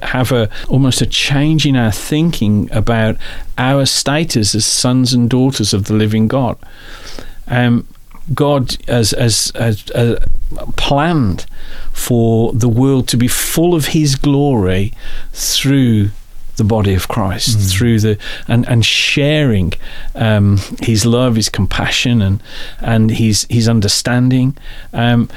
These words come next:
Speaker 1: I, I, we, just in the process of rereading the Gospels at this moment in time. And the one thing that's striking me now after forty-one years of,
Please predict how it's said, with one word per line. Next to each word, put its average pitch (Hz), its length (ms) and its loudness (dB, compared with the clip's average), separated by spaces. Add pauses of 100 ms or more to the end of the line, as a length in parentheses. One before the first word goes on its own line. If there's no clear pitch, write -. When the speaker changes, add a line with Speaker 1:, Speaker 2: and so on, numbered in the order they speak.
(260)
Speaker 1:
I, 113 200 -2
I, 127 100 0
we, 131 300 0 (280)
just - 280 -2
in 127 60 2
the 123 80 2
process 117 460 0
of 110 120 0
rereading 113 540 4
the 107 80 2
Gospels 107 720 0
at - 80 -2
this - 200 -2
moment 110 320 0
in 104 120 2
time. 123 420 0 (480)
And 117 320 2
the 127 60 2
one 143 260 2
thing 170 240 0
that's 139 180 -2
striking 135 600 0
me 123 80 4
now 120 260 2
after 110 320 0
forty-one 117 920 0
years 117 600 2
of, 107 200 0